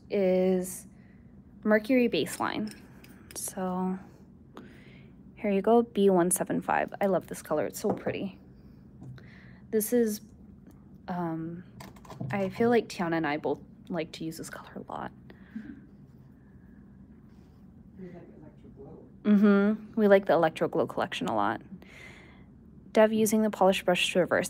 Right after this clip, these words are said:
Speaker 1: Yeah, so the brush that I'm using to reverse stamp with, this was a part of one of our Mani by Me collections, but I believe we still sell the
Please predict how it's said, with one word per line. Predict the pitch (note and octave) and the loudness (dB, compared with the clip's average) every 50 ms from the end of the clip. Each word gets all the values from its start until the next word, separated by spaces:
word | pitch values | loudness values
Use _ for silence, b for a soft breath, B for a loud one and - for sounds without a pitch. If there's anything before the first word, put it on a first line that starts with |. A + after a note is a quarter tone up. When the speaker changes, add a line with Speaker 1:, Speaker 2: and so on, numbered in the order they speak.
| - - | -2 4
Speaker 1:
Yeah, | G3+ - D#3+ - | 6 8 8 8
so | - - - G3 | 6 8 6 6
the | F#3+ F#3+ F#3 | 10 10 8
brush | F#3 F#3+ - - - C4 C#4 D#4 D#4+ - - | 8 6 -2 6 10 12 12 12 10 4 2
that | - - C4+ C4 | 6 6 8 8
I'm | C#4 C#4 C4+ B3+ | 10 10 10 8
using | B3 A3 G#3+ A3 A3+ A#3 A#3+ A#3+ A#3 - B3+ B3 A#3+ A#3+ A#3+ A#3+ A#3+ A#3 | 8 6 4 4 4 6 6 4 4 4 6 6 6 8 6 6 6 4
to | - - - - - G#3+ G3+ G3 | 2 -4 -6 -2 2 4 4 6
reverse | F#3+ F#3+ F#3 F3+ F#3+ F#3 F#3 F#3 F#3+ | 6 4 2 4 6 4 4 4 2
stamp | - G#3+ G3+ G3+ G#3 - - - - | 2 2 2 2 2 -2 -6 -2 2
with, | G#3+ A3 A3 A3 G#3 - - - | 2 4 4 2 0 -4 -8 -2
this | - A3 G#3+ - - | 0 0 0 2 2
was | B3+ B3+ B3 C#4 | 2 2 2 2
a | C#4 | -2
part | C#4 - - - A3 G#3+ G#3 - - - | -2 -6 -4 0 2 2 2 2 0 0
of | G3 F#3+ F#3+ F#3+ F#3+ F#3 F#3 - | 2 2 4 4 4 2 0 -4
one | F#3 F3+ F3+ F#3 | -4 -2 0 0
of | F#3 F3+ F3+ | -2 0 0
our | F3 E3+ E3+ E3+ F3 | 2 2 2 2 0
Mani | F3 D#3 D#3+ E3+ F3 | -2 -4 -4 -4 -4
by | E3+ E3 D#3+ | -2 -2 -2
Me | D#3+ D#3+ D#3+ E3+ | -2 -4 -6 -8
collections, | - - G3+ G3 G3+ - - - B3 A#3+ A#3+ A#3 B B B B B B B B B - - | -8 -4 -4 -4 -4 -4 -2 0 4 4 4 2 B B B B B B B B B 6 10
but | G#3+ G#3 G3 F#3+ - | 10 12 12 10 6
I | - G3 G3 | 4 2 4
believe | G3 G#3+ G#3 A3 A3+ B3 C4 A#3+ B3 | 6 6 6 8 8 6 6 6 6
we | A#3+ A3 | 4 2
still | - - - - G3+ F#3+ G3 G#3 | 2 0 2 6 8 8 8 6
sell | - - - - F3+ E3 E3 E3+ F3 F3 F#3+ G3+ B B B B B B B - - - - - | 2 -2 0 2 4 4 6 6 6 6 4 2 B B B B B B B -14 -14 -12 0 8
the | F3+ F3+ F3 F3 E3+ E3+ | 10 10 10 10 8 6